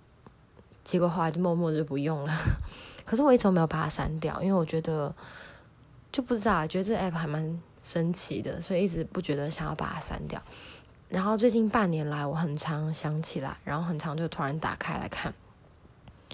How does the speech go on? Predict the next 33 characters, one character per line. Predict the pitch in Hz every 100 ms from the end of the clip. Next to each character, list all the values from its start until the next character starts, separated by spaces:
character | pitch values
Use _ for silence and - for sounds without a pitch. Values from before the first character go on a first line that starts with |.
| - -
可 | -
是 | 247
因 | 330
为 | 330
真 | 311
的 | 262
是 | 254
变 | - 247
太 | 196 202 160
多 | - - 67
了， | - - - - -
然 | 165
后 | 202
我 | 190
也 | 185 170 151 - - -
没 | 185
有 | 165 160
时 | - 156
间 | 170 165
去 |
研 | 180 151 156 165
究 | 175 160 143 - - -
这 | -
个 | 160 160 170
等 | - 151
于 | 151
算 | 160 190 180
是 | 180
全 | - 160 160
新 | 180
的 | 165
东 | 147 151 160
西， | - 180